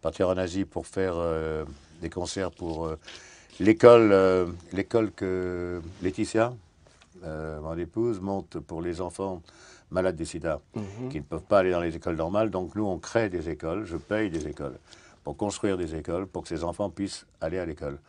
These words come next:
Speaker 2: Mais c'est chic,
Speaker 1: Euh,
Speaker 2: ça.
Speaker 1: ça, c'est un, c'est, ça me touche de, de, de près. C'est d'abord parce que mes, mes, mes filles viennent du Vietnam et que pour moi, c'est quelque chose que je leur dois.
Speaker 2: Est-ce que les Chinois auront le droit à Johnny Hallyday un jour ?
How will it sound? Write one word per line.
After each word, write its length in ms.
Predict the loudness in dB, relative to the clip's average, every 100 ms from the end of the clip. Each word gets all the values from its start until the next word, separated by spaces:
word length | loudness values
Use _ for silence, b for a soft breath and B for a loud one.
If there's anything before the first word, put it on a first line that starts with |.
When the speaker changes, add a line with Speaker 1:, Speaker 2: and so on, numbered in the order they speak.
| -14
Speaker 2:
Mais 60 |
c'est 180 | -12 -12
chic, 300 | -10 -8 -6
Speaker 1:
Euh, 80 | -4
Speaker 2:
ça. 160 | -4
Speaker 1:
ça, 140 | 0 -2
c'est 120 | 2
un, 240 | 0 0 -4 -14 -16 -12
c'est, 240 | -8 -6 -6 -10 -20 -20 -20 -20 -20 -20 -14
ça 200 | -4 0
me 140 | 0
touche 480 | -2 -2 -2 -4 -12 -4
de, 240 | 0 0 0
de, 120 | -4
de 140 | -2
près. 340 | -4 4 4 4
C'est 340 | 0 -2 -4 -6 B B B B _ -4
d'abord 180 | -2
parce 140 | -4 -6
que 60 |
mes, 180 | -6 -4 -6
mes, 200 | -8 -8
mes 180 | -4 -6
filles 240 | -2 -4
viennent 240 | -2 -4 -4
du 80 | -8
Vietnam 480 | -10 -4 -4 -4 -10 b b b b b -10
et 120 | -8
que 140 | -6
pour 200 | -6 -4
moi, 120 | -4
c'est 120 | -4 -6
quelque 260 | -6 -6
chose 220 | -6 -6
que 120 | -6 -6
je 120 | -4
leur 140 | -4
dois. 260 | -2 -4 -4 -8 -14
Speaker 2:
Est-ce 120 | -8
que 100 | -4
les 100 | -4
Chinois 480 | -4 -8 -4 0 0
auront 180 | 0 -2
le 80 |
droit 240 | -2 -6 -6
à 60 |
Johnny 320 | -6 -6 -6 -6
Hallyday 400 | -8 -8 -6 -6
un 100 | -10
jour ? 280 | -14 -14